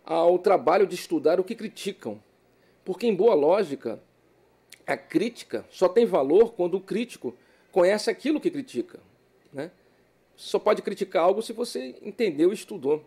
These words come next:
É por isso que no geteb a gente estuda as outras religiões, né? Para que a gente tenha uma visão crítica, mas de forma sensata, né?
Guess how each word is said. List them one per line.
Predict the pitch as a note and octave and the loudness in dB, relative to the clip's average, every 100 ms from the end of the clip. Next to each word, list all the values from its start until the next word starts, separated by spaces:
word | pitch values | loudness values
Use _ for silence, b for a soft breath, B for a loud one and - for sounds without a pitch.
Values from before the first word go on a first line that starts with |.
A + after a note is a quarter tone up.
| _ B B | _ B B
É | - | -8
por | - A#3 | -4 -2
isso | C#4 | -2
que | - | -4
no | D4+ | 0
geteb | B3 G3+ F#3+ A3 | 0 2 2 4
a | |
gente | A3+ A#3+ - | 2 0 -10
estuda | - A3 | -8 0
as | G#3+ | 2
outras | G3+ G#3 | 2 0
religiões, | G3 F#3 F#3+ F#3 F3 E3+ | 0 -2 0 -2 0 -2
né? | F3 | -6
Para | F3+ E3+ | -6 -4
que | E3 | -4
a | |
gente | F#3 - | -6 -4
tenha | G#3 A#3 | -2 -2
uma | A#3 F#3+ | 0 -2
visão | E3+ C3 D#3 | -2 0 0
crítica, | D3 - A3 B3+ - | 0 -4 -4 -4 -8
mas | B3 B3 C#4 - b b b b b | -6 -4 -6 -10 b b b b b
de | - F3+ | -6 -4
forma | F3+ F#3+ G#3 | 2 2 2
sensata, | G#3+ B3 C4 - F3 - B2+ | -2 -4 -4 -2 -4 -4 -10
né? | C3 | -10